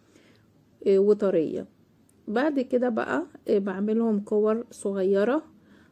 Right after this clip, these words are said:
عملت معايا كمية، ما اقولكوش، كمية كبيرة جدًا، رغم ان هي، إيه،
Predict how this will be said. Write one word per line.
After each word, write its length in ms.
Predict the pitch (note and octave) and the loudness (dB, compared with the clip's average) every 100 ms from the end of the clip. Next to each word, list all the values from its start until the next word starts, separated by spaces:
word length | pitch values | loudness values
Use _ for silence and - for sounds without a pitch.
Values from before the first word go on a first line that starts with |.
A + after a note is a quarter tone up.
| - | -6
عملت 420 | G#3+ A#3+ A#3 A3 | 0 4 4 2
معايا 520 | G#3+ G3 F#3+ A3+ A#3+ | -4 -4 -2 0 0
كمية، 560 | A3+ G#3 F#3+ G#3+ G#3+ A#3+ | -2 -4 -2 0 0 -2
ما 120 | A3 | -4
اقولكوش، 540 | - F#3+ G3+ G#3+ G#3+ - | -4 -8 -4 -6 -6 -10
كمية 280 | G#3+ G#3 G#3 | -6 -2 -2
كبيرة 300 | G3 G#3+ G#3 | 0 0 0
جدًا، 460 | F#3+ G3+ G3+ A#3 D4 - _ _ _ _ _ - G3+ | 0 -4 0 -2 -2 -8 _ _ _ _ _ -8 -2
رغم 340 | G3+ A#3 A3+ | -2 0 0
ان 160 | G#3 G3+ | 0 0
هي، 400 | G#3 A#3 A3+ - | 0 2 0 -4
إيه، 340 | - F#3+ F#3 | 0 2 2